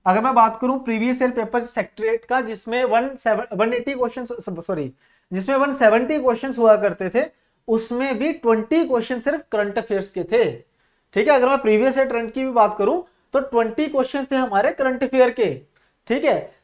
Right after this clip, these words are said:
थर्टी क्वेश्चंस थे सिर्फ एचपी जीके के। बाकी ये जो जीएस के जितने भी कंपोनेंट है, जैसे पॉलिटी है, ज्योग्राफी है, इकोनॉमी है,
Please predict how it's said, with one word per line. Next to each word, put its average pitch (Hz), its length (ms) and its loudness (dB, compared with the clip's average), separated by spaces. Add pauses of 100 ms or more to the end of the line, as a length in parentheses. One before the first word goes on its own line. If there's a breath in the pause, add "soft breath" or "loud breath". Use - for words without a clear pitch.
(140)
थर्टी 226 300 2
क्वेश्चंस 262 420 -2
थे 311 80 -4
सिर्फ 339 340 -4
एचपी 302 400 -2
जीके 254 360 0
के। 202 280 0 (480)
बाकी 214 300 2
ये 277 140 -2
जो 311 100 -2
जीएस 247 380 -2
के 302 100 -4
जितने 233 340 -2
भी 294 120 -2
कंपोनेंट 233 460 0
है, 240 60 2
जैसे 240 220 -2
पॉलिटी 226 540 0
है, 220 300 2
ज्योग्राफी 220 520 0
है, 214 160 0
इकोनॉमी 226 480 0
है, 214 200 0